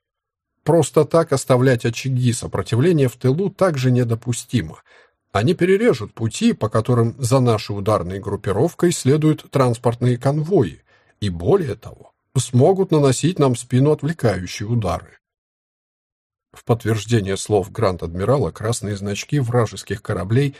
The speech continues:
начали бесчинствовать на голографической карте в секторах Сириуса и Ригеля, которые только-только было сменили свой цвет на зелёный после появления там наступающего флота Альянса.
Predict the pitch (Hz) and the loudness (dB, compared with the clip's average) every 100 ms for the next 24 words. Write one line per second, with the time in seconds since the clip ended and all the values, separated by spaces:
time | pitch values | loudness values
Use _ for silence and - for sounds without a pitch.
0 | - _ - 151 165 160 123 135 - - | -20 _ -2 0 2 2 2 2 0 -6
1 | 208 202 - 139 131 123 131 123 110 113 | -6 -6 0 0 2 2 2 2 2 0
2 | 104 107 - 160 - 127 113 110 123 135 | -2 -6 -4 -6 -4 -6 -6 -6 -4 -6
3 | - 113 - 110 - 98 104 - _ _ | -6 -8 -6 -6 -4 0 0 -2 _ _
4 | - - 101 101 98 - 101 113 160 120 | -14 -8 -6 -6 -10 -10 -4 -2 -4 -6
5 | 69 - _ _ _ _ _ _ - 127 | -14 -20 _ _ _ _ _ _ -2 0
6 | 214 202 196 _ 208 247 - 190 - 165 | 2 2 0 _ 2 2 2 -2 0 0
7 | 170 - 131 123 120 - 117 104 143 131 | 2 2 0 0 -2 -2 -2 0 0 0
8 | 117 - 104 101 92 - 127 117 104 98 | -2 -6 -4 -4 -4 -2 -2 0 -4 -2
9 | 104 139 95 - 92 - 80 90 90 92 | 0 0 0 -4 -8 -6 -8 -6 -6 -2
10 | 113 98 92 98 92 95 - 87 - 107 | -2 -2 -4 -6 -4 -8 -10 -12 -2 -2
11 | 101 - 76 85 - 80 - 85 95 69 | -2 -8 -10 -14 -10 -12 -8 -12 -10 -14
12 | - - - | -14 -16 -18